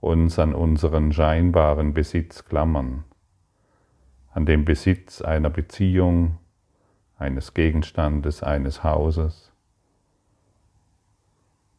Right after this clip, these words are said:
unserer Kinder. Wir beschützen die wie ein, wie ein, wie eine Wölfin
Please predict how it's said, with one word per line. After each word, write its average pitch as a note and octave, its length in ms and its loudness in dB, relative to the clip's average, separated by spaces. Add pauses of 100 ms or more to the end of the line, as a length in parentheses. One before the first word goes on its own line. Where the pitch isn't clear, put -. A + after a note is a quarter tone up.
(1500)
unserer C#2 400 0
Kinder. D#2+ 680 0 (1120)
Wir F2+ 80 2
beschützen F2 580 0
die D#2+ 400 2
wie E2 300 0
ein, D#2 680 -2 (1000)
wie - 120 -6
ein, D#2+ 600 4 (280)
wie E2+ 180 -4
eine D#2+ 380 0
Wölfin D2+ 760 0